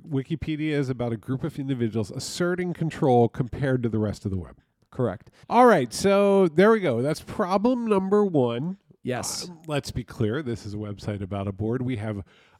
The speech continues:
Speaker 1: an approach. We're gonna be addressing these problems with
Speaker 2: Yes.
Speaker 1: the software we're building. We were excited to show it to you. But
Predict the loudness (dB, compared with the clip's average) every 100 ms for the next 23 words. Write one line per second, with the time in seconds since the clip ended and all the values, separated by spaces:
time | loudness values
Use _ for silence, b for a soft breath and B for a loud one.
0 | _ -8 -6 -6 -10 -2 0 0 -2 -6
1 | 0 0 2 0 0 -4 -2 -2 -2 -2
2 | -4 -2 -2 -2 -4 -8 -4 -2 -2 -4
3 | -4 -6 -4 -6 -4 0 0 0 0 0
4 | 0 -2 -4 -4 -2 0 0 0 -4 -4
5 | -2 0 -2 -2 0 -2 -2 -4 0 -2